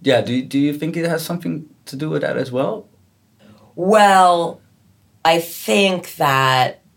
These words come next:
Speaker 2: yes and no. In terms of having an illusion of control, that's a kind of expectation that I had to release. But I don't think, like, I wanted too much from life. Do you know what I mean? It's just bad luck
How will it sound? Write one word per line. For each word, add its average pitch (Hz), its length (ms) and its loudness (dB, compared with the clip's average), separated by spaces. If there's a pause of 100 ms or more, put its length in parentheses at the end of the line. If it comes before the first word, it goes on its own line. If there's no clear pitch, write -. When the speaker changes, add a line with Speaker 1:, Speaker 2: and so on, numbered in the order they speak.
(760)
Speaker 2:
yes 175 300 2
and 151 120 -2
no. 113 280 0 (1000)
In 196 140 2
terms 226 440 -2
of 151 160 2
having 147 320 0
an 127 80 -2
illusion 143 460 -4
of 104 200 -6
control, - 960 -2 (680)
that's 170 400 2
a 160 80 -6
kind 120 260 -2
of 120 80 -2
expectation 113 840 -4
that - 100 -6
I 104 80 0
had 107 300 -4
to 92 340 -4
release. 104 680 -8 (420)
But - 160 2
I 202 40 4
don't 247 240 0
think, 175 320 -2
like, 123 340 2
I 117 160 0
wanted 120 760 -4
too - 200 -6
much - 520 -4 (140)
from 117 280 -6
life. 135 360 0
Do 185 100 0
you 185 60 4
know 180 40 4
what 175 40 2
I - 20 -2
mean? 170 160 2
It's - 200 -2
just 156 300 -4
bad 123 320 2
luck 120 540 0